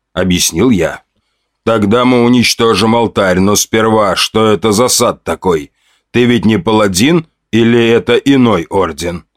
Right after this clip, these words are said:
поинтересовался здоровяк. «Как называется ваша планета?» удивил я того. «Земля. А год?» «Две тысячи триста двадцать второй от Рождества Христова».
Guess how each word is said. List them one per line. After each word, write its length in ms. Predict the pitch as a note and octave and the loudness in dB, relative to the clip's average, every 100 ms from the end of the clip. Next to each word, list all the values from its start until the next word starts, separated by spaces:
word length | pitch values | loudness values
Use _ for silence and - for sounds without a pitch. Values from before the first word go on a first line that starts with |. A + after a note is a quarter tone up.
| _ _ _ | _ _ _
поинтересовался 880 | F#2 F#2+ E2+ F#2 - D#2+ G2 A#2 C#3 | -2 0 -2 -2 -2 -2 -2 -2 -2
здоровяк. 560 | A2 G#2 F2 C#2 - _ _ _ _ _ - | -2 -2 -4 -10 -18 _ _ _ _ _ -4
«Как 240 | D3 - | -2 0
называется 640 | D3 G#2+ A#2 F3+ G#3+ - G#2+ | 0 0 2 2 0 0 0
ваша 320 | B2+ D#3 F#3 | 0 0 -2
планета?» 640 | F#3+ A3+ G#3+ B2+ - E2 _ _ _ _ _ - | 0 2 2 0 -4 -14 _ _ _ _ _ -4
удивил 500 | A2 G2 F#2 A#2 D#3+ | -2 -2 0 2 2
я 200 | G#2 B2 | 2 0
того. 440 | C#3 B2+ D#2+ - _ _ _ _ _ - | 0 0 -2 -4 _ _ _ _ _ -8
«Земля. 800 | E2 G#2 G#2+ F#2+ F2 F#2+ A2 - _ _ _ _ _ | -4 0 0 2 0 -2 -6 -12 _ _ _ _ _
А 140 | - C3 | -6 -2
год?» 460 | G#2 G#2+ E3 F3 _ _ _ _ _ _ | 0 0 0 -4 _ _ _ _ _ _
«Две 340 | D#2+ E2 A2+ A2+ | -4 0 0 0
тысячи 540 | A2 B2 C3+ A#2 C3 | 0 0 0 -2 -2
триста 460 | - G#2 B2+ - B2+ | -2 0 0 -2 0
двадцать 500 | A2 B2+ B2 C3 A#2 | 2 0 0 -4 -6
второй 460 | - A#2+ A#2 C3 | -4 -2 0 0
от 80 | A2+ | 0
Рождества 680 | B2 A#2 G2+ B2 - A#2 B2+ | -2 0 0 -2 0 -2 0
Христова». 840 | A2 A#2+ - - B2 F#2+ E2 D2+ | -2 -2 -2 -2 0 0 -2 -6